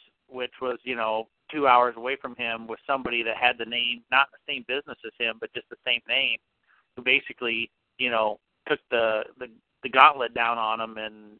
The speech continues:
you know, screwed up his whole two, three years of trying to, you know, truck wraps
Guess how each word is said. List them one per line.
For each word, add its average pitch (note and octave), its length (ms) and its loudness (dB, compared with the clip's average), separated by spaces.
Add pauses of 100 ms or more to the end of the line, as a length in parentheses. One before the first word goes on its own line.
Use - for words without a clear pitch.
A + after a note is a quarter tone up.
(140)
you B2+ 100 -8
know, G#2 240 -6 (220)
screwed C3+ 220 -4
up A2 60 -8
his A2+ 120 -8
whole A2+ 420 0 (400)
two, C#3 240 -2
three C3+ 160 -2
years B2 300 0
of A2+ 160 -4
trying A#2+ 400 2
to, A2 320 -6 (480)
you A2+ 80 -4
know, G2+ 260 0 (300)
truck - 260 6
wraps A#2 340 0